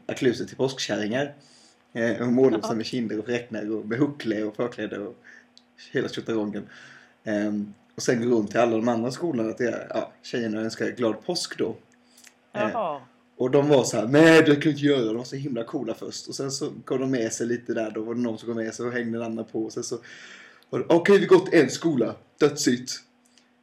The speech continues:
Speaker 1: Eh, gick in till den och de var så nervösa och fnittriga. Och sen, jag var där, "Åh, nästa skola, nästa skola." Det tyck-,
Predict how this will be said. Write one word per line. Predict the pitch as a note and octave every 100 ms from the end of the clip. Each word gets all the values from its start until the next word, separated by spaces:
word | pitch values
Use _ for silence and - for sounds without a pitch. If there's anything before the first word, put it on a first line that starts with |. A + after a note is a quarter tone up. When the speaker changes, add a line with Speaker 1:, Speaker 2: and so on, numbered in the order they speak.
| -
Speaker 1:
Eh, | A2 -
gick | C3+
in | C#3 A2+
till | -
den | A2+ A2
och |
de | B2
var | A#2+
så | -
nervösa | C3 C3 B2+ G#2+ - A#2
och | - A#2 A2+ - -
fnittriga. | C#3+ C#3 - G#2+ G#2 A2
Och | - -
sen, | C3+ D3+ F3+ C#3 A2 - _
jag | C#3 C3+
var |
där, | C3 A2+ - - D4+ -
"Åh, | B3+ B3 -
nästa | A#3+ G3+
skola, | C4 G3+ - - -
nästa | D#3+ F3+
skola." | G3+ G3+ D#3 E3 D3+ - _
Det | -
tyck-, | -